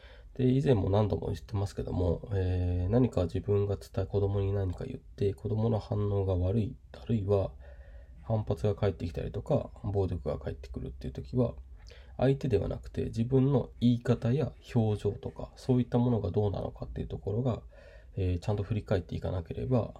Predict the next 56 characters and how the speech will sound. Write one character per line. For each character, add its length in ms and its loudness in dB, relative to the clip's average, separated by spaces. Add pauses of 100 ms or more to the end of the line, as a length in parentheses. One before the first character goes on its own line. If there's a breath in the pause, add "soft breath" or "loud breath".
(120)
全 120 0 (140)
く 100 -8
も 120 2
っ 60 -4
て 120 -6
い 200 -4
い 60 -8 (360)
結 180 -6
果 120 -6
っ 40 -4
て 120 -6
い 20 0
う 20 -2
の 60 -4
は 60 -8
出 120 -2
て 80 -6
こ 160 -8
な 100 -6
い 60 -8
ん 60 -12 (480)
で 80 -2
す 100 -6
ね。 160 -2 (1120 loud breath)
な 120 4
の 100 4
で、 800 2
え 20 2
ー、 40 -2
し 120 -6
っ 40 -4
か 100 0
り 80 4
と 80 -6
そ 100 0
の 100 2
辺 200 0
を 200 0
見 160 -2
つ 140 -6
め 160 2
る 120 2
上 100 4
で 100 -2
も、 180 0
こ 140 -4
の 60 0
思 240 2
い 40 0
込 140 -2
み 100 2
に 120 0
つ 120 -4
い 100 -2
て 120 -8
は、 240 -2